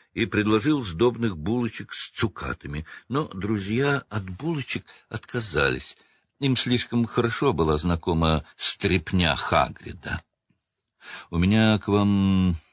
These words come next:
нелёгкий, э, разговор», — на редкость серьёзно заявил Хагрид.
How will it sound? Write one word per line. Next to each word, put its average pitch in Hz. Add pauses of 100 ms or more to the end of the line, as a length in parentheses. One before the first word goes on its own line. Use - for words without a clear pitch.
(240)
нелёгкий, 92 (420)
э, - (420)
разговор», — 80 (680)
на 82
редкость 80
серьёзно 87
заявил 71
Хагрид. 73